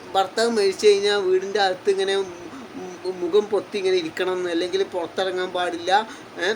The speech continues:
അതുപോലെ തന്നെ കരഞ്ഞുകൊണ്ടിരിക്കണം, സങ്കടപ്പെട്ടുകൊണ്ടിരിക്കണം ജീവിതാവസാനം വരെ എന്നുള്ള കോൺസെപ്റ്റൊക്കെ ഉണ്ടാക്കിയെടുക്കുന്നത് പഴഞ്ചൻ ആൾക്കാരാണ് കേട്ടോ. പഴഞ്ചൻ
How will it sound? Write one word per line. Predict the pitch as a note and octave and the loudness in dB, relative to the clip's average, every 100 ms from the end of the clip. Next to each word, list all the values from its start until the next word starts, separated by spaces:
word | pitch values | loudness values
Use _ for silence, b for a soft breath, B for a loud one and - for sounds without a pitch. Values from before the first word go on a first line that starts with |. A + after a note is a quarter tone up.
| - - - - - - - - | -4 -18 -20 -20 -20 -20 -20 -8
അതുപോലെ | D#3+ E3+ F3+ F#3 | -4 -2 -2 0
തന്നെ | F#3 | -2
കരഞ്ഞുകൊണ്ടിരിക്കണം, | F3+ E3 E3 F3+ F#3 F#3 E3 F3+ | 0 0 0 0 2 2 0 -4
സങ്കടപ്പെട്ടുകൊണ്ടിരിക്കണം | E3+ E3 F3+ F#3 F3+ F3+ F3 D#3+ E3+ E3 | -2 -2 -2 -2 -4 -2 -2 -4 -2 0
ജീവിതാവസാനം | E3 D#3+ D#3+ F3 F3 E3+ | 0 0 -4 -4 -6 -4
വരെ | E3 | -2
എന്നുള്ള | E3 E3 F3 F3 | -2 -4 -4 -6
കോൺസെപ്റ്റൊക്കെ | E3+ E3 D#3+ E3 - E3+ E3+ | -4 -4 -4 -6 -8 -8 -4
ഉണ്ടാക്കിയെടുക്കുന്നത് | E3 E3 F3+ E3 E3+ E3+ - | -4 -4 -4 -8 -8 -8 -4
പഴഞ്ചൻ | D3+ D#3 E3+ F3+ F3 | -2 -2 -4 -4 -4
ആൾക്കാരാണ് | D#3+ D#3 F3 E3 D#3 C#3+ | -2 -4 -4 -4 -4 -6
കേട്ടോ. | C3+ A#2 A2 A2 B B B - | -8 -8 -12 -14 B B B -6
പഴഞ്ചൻ | D3+ D#3+ F3 F#3+ | -2 -2 0 0